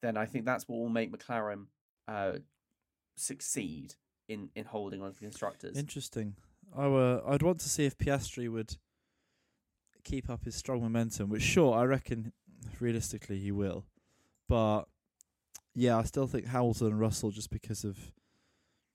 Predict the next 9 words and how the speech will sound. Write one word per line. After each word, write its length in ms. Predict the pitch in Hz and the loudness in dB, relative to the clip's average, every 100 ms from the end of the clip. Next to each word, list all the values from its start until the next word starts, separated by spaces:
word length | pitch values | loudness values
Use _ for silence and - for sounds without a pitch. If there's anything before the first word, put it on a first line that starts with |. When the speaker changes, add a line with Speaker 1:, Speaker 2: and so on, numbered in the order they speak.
| _ _ _ - - - - | _ _ _ -14 -12 -10 -6
Speaker 2:
their 280 | 117 117 110 | 0 2 4
pedigree, 680 | - 120 113 104 110 107 | 4 6 4 2 4 6
Hamilton's 500 | 120 143 123 - 113 | 8 6 6 0 0
pedigree 460 | - 120 107 110 104 | 4 4 4 2 0
especially, 680 | - 110 107 - 101 98 - _ _ _ _ - | 2 0 0 -4 -4 -4 -6 _ _ _ _ -8
and 140 | 107 | -4
then 420 | 104 101 101 98 95 _ _ _ _ _ _ _ _ | 0 2 2 0 -6 _ _ _ _ _ _ _ _
what 200 | 127 95 | -6 -2
Russell, 540 | 113 113 - 107 101 | -2 -2 -2 -2 -2